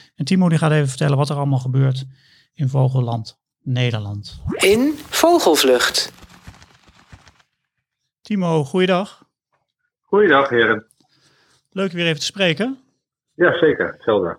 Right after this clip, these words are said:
Speaker 1: Ja, iedere maand, eh, nemen we even contact met je op om te horen van, eh, wat er allemaal gebeurt in, eh, in de wereld van de vogels. Want jij zit dicht, eh, dicht bij het vuur, bij Waarneming, waar je
Speaker 3: Ja.
Speaker 1: als, eh, waar je als projectleider werkt. En, eh, nou, is er nog iets echt, echt opgevallen de afgelopen tijd?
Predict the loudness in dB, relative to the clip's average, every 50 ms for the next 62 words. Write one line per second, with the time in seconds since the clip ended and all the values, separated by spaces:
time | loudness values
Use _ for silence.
0 | _ _ _ -8 -6 -4 -4 -4 -6 -8 -6 -4 -2 0 2 2 2 2 0 -2
1 | -2 -2 0 0 2 2 2 2 2 2 0 0 0 -2 -2 -4 -4 -4 -4 -2
2 | -2 -2 -2 -2 -2 -4 -2 -4 -4 0 0 2 2 2 2 2 0 0 0 0
3 | 2 2 2 2 2 2 0 -2 -2 -2 0 -2 0 0 0 0 0 0 0 0
4 | -2 -2 -4 -4 -4 -4 -4 -4 -6 -6 -6 -6 -8 -8 -10 -12 -14 -14 -10 -4
5 | -4 -2 0 0 0 0 -2 -4 -4 -4 -2 0 0 0 -2 0 0 -2 -2 0
6 | 0 -2 0 -2 0 0 0 0 0 -2 -6 -2 0 2 2 2 0 0 -2 -2
7 | 0 0 0 0 0 -2 -2 0 0 0 0 -2 -2 -2 -2 -2 0 0 -2 -2
8 | -2 -2 -2 -4 -4 -6 _ -20 _ _ -20 -20 -20 _ _ _ -4 -2 2 4
9 | 4 2 2 -2 -6 -8 -6 -2 0 0 0 0 0 -2 -4 -2 -2 0 -2 0
10 | 0 2 2 2 2 0 -2 -4 -10 -18 -20 -20 -20 -20 _ _ _ _ -4 -2
11 | -2 0 0 0 2 2 2 2 0 -2 -4 -6 _ _ _ _ _ _ _ -8
12 | -4 -4 -4 -2 -2 -2 -2 -2 -2 -2 -2 -2 -2 -4 -2 -4 -6 -6 -6 -12
13 | -18 _ _ _ -8 -8 -6 -6 -6 -6 -4 -4 -2 0 0 -2 -2 -4 -4 -6
14 | -6 -4 -2 -2 -2 -2 -2 -2 -2 -2 -2 -4 -8 -12